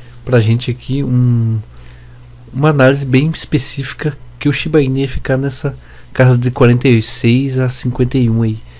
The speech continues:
pra tentar quebrar uma resistência, tá? E pra tentar levantar o novo topo aí, se acontecer parcerias grandes do token.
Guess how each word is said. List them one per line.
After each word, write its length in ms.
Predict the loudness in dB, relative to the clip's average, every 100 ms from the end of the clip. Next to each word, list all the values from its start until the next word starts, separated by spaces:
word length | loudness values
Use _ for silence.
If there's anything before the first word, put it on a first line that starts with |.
| -20 -20 -8
pra 80 | -4
tentar 260 | 0 2 2
quebrar 240 | 2 4
uma 120 | 4
resistência, 680 | 4 2 0 0 0 0 -2
tá? 260 | -2 -2 -2 -12 -20 -20 -20 -20 -20 -16 -4
E 100 | 0
pra 160 | 2 2
tentar 320 | 2 2 2
levantar 560 | 4 2 2 0 2
o 60 | 2
novo 260 | 4 2 -2
topo 400 | -2 0 2 2
aí, 220 | 2 -4 -14 -20 -20 -12
se 140 | -6
acontecer 320 | 0 0 0 2
parcerias 500 | 2 2 2 2 4
grandes 320 | 2 2 -2
do 100 | -2
token. 360 | -2 -2 -2